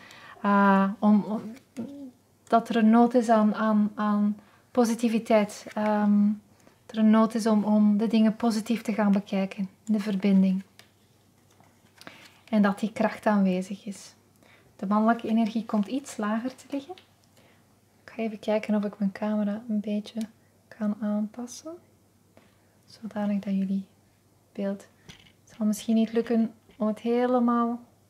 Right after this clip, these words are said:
in beeld te krijgen, maar zo hebben jullie toch een beetje een idee.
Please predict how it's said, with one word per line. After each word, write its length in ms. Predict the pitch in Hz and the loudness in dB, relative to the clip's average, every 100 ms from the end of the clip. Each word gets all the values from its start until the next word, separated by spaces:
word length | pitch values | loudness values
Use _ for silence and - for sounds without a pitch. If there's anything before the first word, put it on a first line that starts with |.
| _ _ _ | _ _ _
in 100 | 220 | -4
beeld 220 | 220 214 | -2 -4
te 80 | 214 | -8
krijgen, 460 | - 202 202 196 | -10 -6 -6 -4
maar 180 | 202 196 190 - - _ | -2 -2 -6 -18 -20 _
zo 140 | - | -6
hebben 180 | 214 202 | -4 -2
jullie 220 | 202 202 | -2 -2
toch 280 | 196 196 - | -4 -10 -12
een 220 | - 196 196 | -8 -2 0
beetje 360 | 220 220 - | 0 -2 0
een 220 | 202 196 196 | 4 4 2
idee. 400 | 185 - 180 | -2 -4 -6